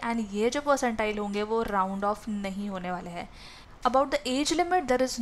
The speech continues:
no upper age limit for admission to the L L B five-year integrated course for the, for which you all have to appear for the C E T examination। Next, let's understand more about the syllabus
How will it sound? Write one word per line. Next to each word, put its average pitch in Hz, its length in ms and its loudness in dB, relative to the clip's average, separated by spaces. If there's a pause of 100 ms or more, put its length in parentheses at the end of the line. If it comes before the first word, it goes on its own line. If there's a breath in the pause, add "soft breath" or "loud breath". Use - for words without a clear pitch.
(100)
no 220 100 0 (140)
upper 240 320 2
age 262 240 -4
limit 254 240 0
for 254 160 4
admission 240 560 -2 (340 loud breath)
to 226 140 -6
the - 160 -4
L 220 160 2
L 208 100 -6
B 220 140 -2
five-year 226 640 0
integrated 233 560 -4
course 202 420 0
for 196 220 -6
the, 208 120 -6 (380 loud breath)
for 226 160 2
which 240 160 0
you 240 60 6
all 226 240 2
have 208 260 0
to 240 160 2
appear 208 260 0 (120)
for 196 80 0 (100)
the 214 40 -4 (100)
C 202 160 -6
E 196 120 -8
T 214 100 -6 (100)
examination। 214 920 -4 (800 loud breath)
Next, 262 260 -2
let's 233 260 2
understand 240 680 0
more 220 120 2 (100)
about 226 280 0
the 247 100 2 (120)
syllabus 277 840 0